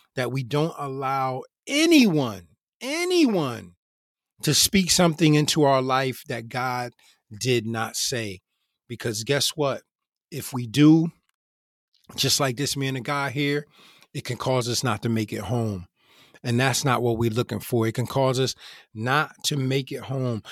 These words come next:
not to live eternally with the Lord. But guys, know that I love you and Jesus loves you. Uh, lately, I've been just feeling so good with everything that we just been discussing. I,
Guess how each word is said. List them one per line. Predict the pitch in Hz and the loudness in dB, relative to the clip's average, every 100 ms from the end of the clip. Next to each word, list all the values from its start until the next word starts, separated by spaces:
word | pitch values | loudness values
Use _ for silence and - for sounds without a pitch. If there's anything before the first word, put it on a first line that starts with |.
| - | -12
not | 117 131 143 | -4 -2 -2
to | - | -2
live | 135 139 131 | -2 -2 -2
eternally | 135 - 135 135 127 123 123 113 - _ _ | -2 -2 -2 -2 -4 -6 -8 -10 -20 _ _
with | 101 110 107 - - _ _ 113 | -8 -8 -8 -14 -20 _ _ -16
the | 110 | -12
Lord. | 104 113 113 107 101 | -8 -6 -6 -8 -8
But | 117 113 | -10 -4
guys, | 143 143 120 101 | 0 0 -2 -6
know | 123 135 147 175 175 175 170 123 | -6 4 8 10 10 6 4 -2
that | 131 139 147 143 | -8 -6 -6 -10
I | - 135 143 143 139 | -10 -6 -4 -4 -6
love | 117 120 147 156 147 127 | -8 -6 -2 -2 -2 0
you | 143 156 156 165 | 4 6 4 2
and | 156 117 110 | -2 -6 -4
Jesus | 98 127 165 165 160 - | -4 0 2 2 0 0
loves | 151 151 120 | 2 2 2
you. | 143 139 - - - - - | 0 0 -2 -12 -18 -18 -16
Uh, | 120 113 | -12 -10
lately, | 113 147 190 175 | 0 2 2 2
I've | 151 147 | -2 0
been | 139 | -2
just | 127 131 | -2 -4
feeling | - 160 143 117 | -2 -2 -2 -2
so | - - 170 165 160 | 0 2 4 4 4
good | 131 123 170 165 156 143 _ _ _ _ - | 0 0 4 6 6 2 _ _ _ _ -4
with | 147 139 - | -2 -2 -4
everything | - 165 175 - 165 151 | -2 0 -2 2 2 4
that | 147 | 2
we | 143 | 0
just | 131 131 - | -2 -2 -2
been | 135 | -4
discussing. | 120 - - 160 143 - 143 | -4 -2 -2 0 0 0 -2
I, | 127 | -2